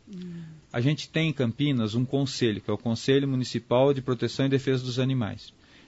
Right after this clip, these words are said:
Speaker 2: Ele é formado por entidades de proteção, por universidades, pelo próprio Conselho de Veterinária, polícia, tem vários atores. E esse conselho, no, por ocasião da eleição,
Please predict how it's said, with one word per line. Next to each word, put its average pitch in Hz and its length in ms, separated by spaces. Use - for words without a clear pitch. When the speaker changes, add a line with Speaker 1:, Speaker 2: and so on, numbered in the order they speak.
Speaker 2:
Ele 175 80
é 190 40
formado 165 440
por 123 160
entidades 107 480
de 110 80
proteção, 147 640
por 127 180
universidades, 120 960
pelo 117 220
próprio 131 260
Conselho 117 300
de 107 80
Veterinária, 123 800
polícia, 117 760
tem 165 140
vários 170 380
atores. 123 580
E 180 80
esse 214 200
conselho, 175 600
no, 123 140
por - 180
ocasião 120 540
da 107 240
eleição, 120 580